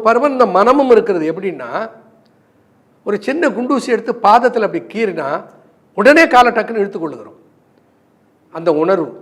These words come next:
அந்த மனசுக்கு அது தெரியுது. தலையில ஒரு அரிக்கிறது டக்குன்னு போய் சொரிகிறோம். உடல்ல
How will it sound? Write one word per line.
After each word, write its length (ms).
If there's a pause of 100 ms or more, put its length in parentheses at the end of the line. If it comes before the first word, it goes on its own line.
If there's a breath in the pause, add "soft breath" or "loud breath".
(1600)
அந்த 100 (100)
மனசுக்கு 360
அது 80 (100)
தெரியுது. 280 (920)
தலையில 420
ஒரு 140
அரிக்கிறது 420
டக்குன்னு 300
போய் 180
சொரிகிறோம். 380 (1700)
உடல்ல 280